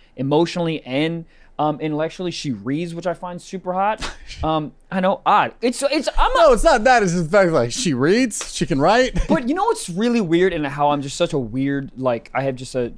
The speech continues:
Speaker 1: really weird, uh, kind of, like, dichotomy of a human being
Speaker 2: She
Speaker 1: is
Speaker 2: knows her A B Cs?
Speaker 1: She does. <laughs> She does know. But, like, it's like, I'm, I'm, I, I'm I read guy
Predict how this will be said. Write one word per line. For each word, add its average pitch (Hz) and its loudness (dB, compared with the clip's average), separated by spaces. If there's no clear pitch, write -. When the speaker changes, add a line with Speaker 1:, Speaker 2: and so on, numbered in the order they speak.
Speaker 1:
really 139 -4
weird, 131 -2
uh, 120 4
kind 139 -4
of, 117 -4
like, 117 -4
dichotomy 131 0
of 127 0
a 120 -10
human 131 -4
being 123 -4
Speaker 2:
She 147 0
Speaker 1:
is 139 2
Speaker 2:
knows 120 -6
her 120 0
A 120 -2
B 117 -6
Cs? 135 -10
Speaker 1:
She - -4
does. 202 0
<laughs> - -10
She - -4
does - -2
know. 285 2
But, 233 4
like, 202 2
it's 220 -2
like, 262 0
I'm, 349 0
I'm, 330 -2
I, 175 2
I'm 302 0
I 202 2
read 180 -4
guy 214 -2